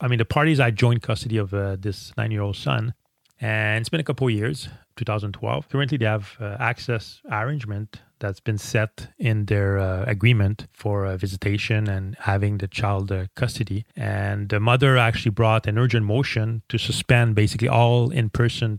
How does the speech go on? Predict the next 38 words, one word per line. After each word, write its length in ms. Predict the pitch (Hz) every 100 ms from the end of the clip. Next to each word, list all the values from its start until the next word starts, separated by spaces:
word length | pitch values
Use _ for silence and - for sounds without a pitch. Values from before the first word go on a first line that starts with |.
| -
uh, 60 | -
access 600 | 117 117 - 110 98 -
because 320 | 101 107 101
of 120 | 101
covid 220 | - 104
nineteen. 480 | 101 98 104 - 98
So 380 | 101 110 101 101 - - - _
what 180 | 113 101
it 100 | 101
says 320 | - 170 139
is 60 | 110
basically 580 | 98 101 - 110 104 101
the 120 | 101
mother, 400 | 101 101 101 101
um, 640 | 104 95 95 95 95 98 101 _ _
didn't 440 | 143 110 110 110 101
want 300 | 101 101 95
the 80 |
father 320 | 113 120 123 104
to 80 |
have 140 | 98 98
access 400 | 95 - 101 -
to 120 | -
the, 320 | 101 95 95 - -
the 80 |
child 440 | 104 - 113 101 104
during 440 | 101 98 98 98 -
this 320 | 95 - -
pandemic, 500 | 101 101 117 95 - _ - - - - -
uh, 440 | 104 98 98 98 98 -
to 120 | 143
obviously 320 | 156 151 147
minimize 360 | 127 120 113 107
the 80 |
risk 280 | 98 110 -
and 140 | 107 -
for 340 | 104 98 98
different 480 | 98 110 110 104